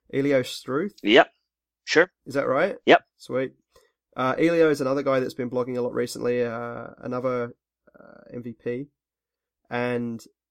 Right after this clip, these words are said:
Speaker 1: he
Speaker 2: Il-,
Speaker 1: has
Speaker 2: Elio is
Speaker 1: a
Speaker 2: not an M V P yet. <laughs>
Speaker 1: Oh, isn't he?
Speaker 2: No.
Speaker 1: Hang on,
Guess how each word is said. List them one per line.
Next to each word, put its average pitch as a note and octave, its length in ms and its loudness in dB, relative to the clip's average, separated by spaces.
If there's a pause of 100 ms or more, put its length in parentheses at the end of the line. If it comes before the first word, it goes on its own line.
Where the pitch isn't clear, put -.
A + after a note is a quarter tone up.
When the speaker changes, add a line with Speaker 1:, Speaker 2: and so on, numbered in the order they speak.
(120)
Speaker 1:
he C#3+ 260 0
Speaker 2:
Il-, E3+ 400 -2
Speaker 1:
has F3+ 140 4
Speaker 2:
Elio E3 140 8
is C3 240 6
Speaker 1:
a C3 40 -8
Speaker 2:
not B2 340 8
an C#3+ 100 4
M C#3 80 8
V B2+ 100 6
P C#3+ 200 6
yet. B2+ 280 10 (240)
<laughs> - 760 4
Speaker 1:
Oh, C#3+ 200 4
isn't D3+ 260 2
he? G#3 140 8
Speaker 2:
No. F#3 200 12 (440)
Speaker 1:
Hang C3 120 -2
on, A#2+ 140 -4